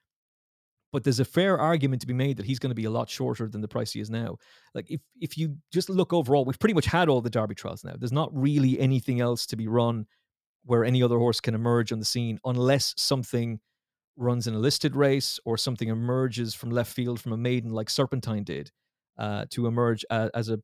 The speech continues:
proper contender for the Derby. Maybe, Flying Honors was bitterly disappointing today for Godolphin, and, and so there's a question mark there as well. They've got military order anyway. So what else is there that can emerge on the scene in the next few, in the next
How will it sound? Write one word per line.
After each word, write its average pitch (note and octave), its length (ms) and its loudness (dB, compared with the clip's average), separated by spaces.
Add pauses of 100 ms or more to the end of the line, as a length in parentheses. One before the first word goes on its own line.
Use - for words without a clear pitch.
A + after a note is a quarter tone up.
proper B2 260 2
contender A2+ 400 -4
for G#2 100 -8
the G#2 80 -8
Derby. A2 360 -2
Maybe, B2+ 640 0 (1160)
Flying B2+ 300 -6
Honors G#2 240 -6
was - 120 -18 (100)
bitterly - 400 -8
disappointing A2+ 580 -6
today A2 340 -4
for G2+ 380 -6
Godolphin, A2+ 440 -4
and, G#2 120 -8
and - 100 -12
so - 80 -10
there's A2+ 160 -10
a B2+ 40 -10 (100)
question - 280 -10
mark A2 180 -4
there B2 280 2
as F#2+ 280 -6
well. A2+ 200 0
They've A2 140 -4
got A#2 160 -8
military A2+ 320 -6
order A2+ 260 -4
anyway. A#2 340 -4 (380)
So - 340 -2
what D#3+ 220 6
else D#3+ 240 6
is D3 180 6
there C#3 140 6
that B2+ 140 2
can A#2+ 120 2
emerge B2 400 2
on A#2 100 0
the A2 60 -2
scene A#2+ 500 -2
in A#2+ 80 -4
the A#2 80 0
next A#2 300 -2
few, A2+ 360 0 (480)
in B2+ 60 -2
the B2 40 4
next - 240 -2